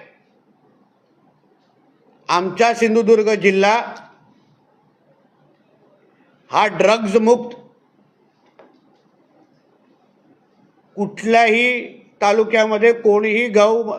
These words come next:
गौमासची तस्करी करताना,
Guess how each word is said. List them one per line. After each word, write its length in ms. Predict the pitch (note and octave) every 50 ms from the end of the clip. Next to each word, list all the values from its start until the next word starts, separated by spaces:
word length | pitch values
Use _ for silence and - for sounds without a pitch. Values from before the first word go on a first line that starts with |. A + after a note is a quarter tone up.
| - - - _ _ _ _ _ _ _ _ _ _ _ _ _ _ _ _ _ _ _ _ - D#3+
गौमासची 640 | F3+ G#3 A3 A3+ A3 A3+ A#3 A3+ - - A#3+ B3 - A3
तस्करी 460 | G#3+ F#3+ - - - A3 G#3+ A3+ A#3+
करताना, 640 | G#3+ - A3 G3+ F#3 F#3 - A3 G#3+ G#3+ A3 A3+